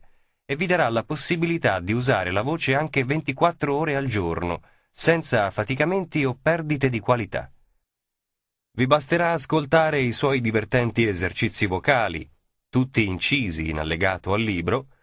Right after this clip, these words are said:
per ottenere ottimi risultati. Roger Love. Roger. R O G E R. Love. L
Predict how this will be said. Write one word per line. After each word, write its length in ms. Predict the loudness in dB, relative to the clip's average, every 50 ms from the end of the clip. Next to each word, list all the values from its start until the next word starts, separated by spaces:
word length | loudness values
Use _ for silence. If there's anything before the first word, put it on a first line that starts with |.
| _ _ _ _ _
per 140 | -2 -2 -2
ottenere 600 | -2 0 0 0 2 2 0 0 -2 -2 -4 -8 _ 0
ottimi 400 | 0 0 0 2 -2 0 0 0
risultati. 720 | 0 0 0 0 -2 -2 -2 -4 -4 -4 -4 -12 -16 -16 -16 _ _ _ _ _ _ _ _ _ _ _ _ _ _ _ _ _ _ _ _ _ _ _ _ _ _ _ _ _ _
Roger 600 | -4 -2 0 2 2 2 0 0 0 0 -2 -2 -6 -12 _ _ _
Love. 800 | -4 -2 0 2 2 0 0 -4 -6 -6 -6 -8 -8 -8 -12 -20 _ _ _ _ _ _ _ _ _ _ _ _ _ -8
Roger. 720 | -6 -2 0 2 2 0 0 -2 -4 -4 -4 -4 -8 -12 -20 _ _ _ _ _ _ _ _ _ _ _ -6
R 580 | -4 -2 -2 -2 -2 -2 -2 -2 -2 -2 -4 -8 _ _ _ _ _ _ _ _ _
O 420 | -4 -2 0 2 2 0 0 -2 -8 -16 -20 _ _ _ _ _ _ -14
G 560 | -6 -4 -2 0 0 0 -2 -4 -6 -8 -10 -18 _ _ _ _ _ _ _ _
E 460 | -2 -2 0 0 0 -2 -2 -4 -6 _ _ _ _ _ _ _ _ _ _ -4
R. 560 | -4 -4 -2 -4 -6 -6 -4 -4 -6 -6 -10 -18 _ _ _ _ _ _ _ _ _ _ _ _ _ -6
Love. 680 | -4 0 2 2 2 0 -4 -6 -8 -8 -8 -10 -12 -18 _ _ _ _ _ _ _ _ _
L 540 | -4 -4 -2 -2 -2 -2 0 -2 -2 -2 -6